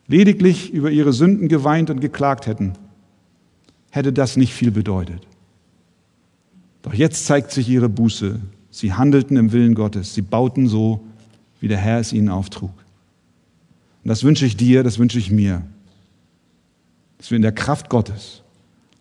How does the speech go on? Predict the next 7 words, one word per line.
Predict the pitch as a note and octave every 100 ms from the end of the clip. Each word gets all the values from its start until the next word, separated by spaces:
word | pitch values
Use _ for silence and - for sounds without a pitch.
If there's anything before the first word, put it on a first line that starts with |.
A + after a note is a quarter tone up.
| _ _
ein | A2 G2
Leben | G2+ A#2+ A#2+
im | A2
Gehorsam | G#2 F#2 G#2+ G2+ E2
führen, | - - E2 F2+ - _ _ _ _ _ _ _ _
als | - G2 -
Zeichen | A#2 B2+ - A#2+